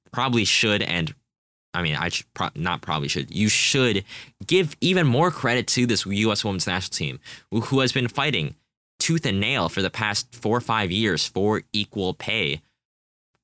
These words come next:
doing protests, putting their reputation on their line, getting a lot of hate online a-, and even in person for standing up for what is right, which is equal pay amongst any gender.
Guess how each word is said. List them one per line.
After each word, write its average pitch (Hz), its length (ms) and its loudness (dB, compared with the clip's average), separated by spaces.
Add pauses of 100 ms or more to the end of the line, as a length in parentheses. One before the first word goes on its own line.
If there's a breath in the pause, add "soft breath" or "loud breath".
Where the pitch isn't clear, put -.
(160)
doing 120 240 2
protests, 131 520 0
putting 113 260 0
their 113 260 2
reputation 104 760 0
on 98 80 -2
their 87 120 0
line, 85 280 0
getting 107 280 0
a 95 80 0
lot 98 340 0
of 120 100 -4
hate 117 240 -2
online 101 680 0 (540)
a-, - 40 -2
and 101 380 -2 (140)
even 95 240 0
in 110 140 -2
person 90 560 0 (560)
for 120 400 4
standing 127 460 2
up 143 120 -2
for 107 160 0
what 104 220 2
is 101 120 2
right, 110 300 -2
which 90 240 -2
is 113 240 0
equal 110 320 0
pay 101 460 -4 (240)
amongst 95 680 0 (260)
any 98 280 0
gender. - 560 -2